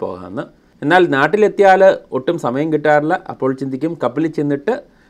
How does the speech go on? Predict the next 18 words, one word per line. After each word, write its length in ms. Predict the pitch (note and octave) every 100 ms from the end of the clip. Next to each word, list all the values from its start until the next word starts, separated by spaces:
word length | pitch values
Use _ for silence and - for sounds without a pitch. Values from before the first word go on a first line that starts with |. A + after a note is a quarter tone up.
| _ -
സ്വസ്ഥമായിട്ട് 540 | C3+ F#3 F#3+ G3+ F3+ D3+
ജിമ്മിൽ 200 | C3 A#2 G#2
പോകാമെന്ന്. 380 | G2 F#2+ F#2+ - _ _ _ A#2+
അങ്ങനെ 280 | B2 C3+ D3+ -
ഒരിക്കലും 440 | A#2+ C3 E3+ F3 F#3 - A#2
ജിമ്മിൽ 280 | A#2+ D3+ F#3+ F3+
പോക്ക് 220 | F#3+ E3+ E3
സാധാരണ 320 | B2+ A#2+ A#2+ B2
നടക്കാറില്ല. 480 | G#2+ G#2 C3+ A2+ G2+ G3 - _ _ _ -
അവിടെ 140 | F#3+ G3
ഫിറ്റ് 260 | A3+ - A#3+
ഓൺ 100 | A3+
ബോർഡ് 240 | G#3 A3 G#3+ -
എന്നൊക്കെ 260 | D#3 D3+ D#3
എഴുതി 180 | C#3 D#3+ G#3
വെച്ചിട്ടുണ്ട്. 420 | F3+ D3+ G#2+ A#2 G3 - D#3+
അത് 120 | F#3+ D3+
വ്യായാമമൊക്കെ 680 | C#3+ C#3+ E3 F#3+ G3+ G3 F#3